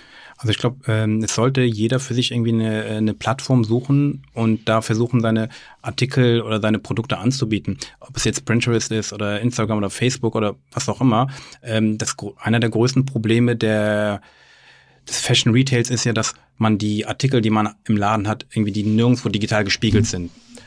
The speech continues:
Also der Kunde, dass du jetzt irgendwie sagst, „Ey, ich brauche irgendwie einen neuen Hoodie“ oder sowas, bevor du losgehst, äh, zu Mono Concept Store oder zu Mono Room,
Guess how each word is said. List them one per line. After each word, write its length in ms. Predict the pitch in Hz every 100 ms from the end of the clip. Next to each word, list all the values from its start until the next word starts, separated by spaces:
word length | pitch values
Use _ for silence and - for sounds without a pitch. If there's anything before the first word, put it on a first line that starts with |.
| -
Also 180 | 120
der 140 | 104 110
Kunde, 320 | - 131 135
dass 220 | 113 -
du 160 | - 127
jetzt 200 | 120 117
irgendwie 180 | 117 110
sagst, 180 | 110 107
„Ey, 60 |
ich 140 | 113 -
brauche 180 | 117 117
irgendwie 160 | 110
einen 140 | 107 107
neuen 240 | 110 107
Hoodie“ 160 | 110 135
oder 120 | 107
sowas, 200 | 104 120 - - -
bevor 240 | - - 117
du 80 |
losgehst, 540 | 113 113 135 131 120 107 - - - _ - - - - - - - - -
äh, 260 | 110 110
zu 140 | 107 113
Mono 200 | 113 113
Concept 340 | 120 123 120
Store 160 | - 110
oder 60 | 104
zu 100 | 110
Mono 180 | 113
Room, 260 | 110 120 120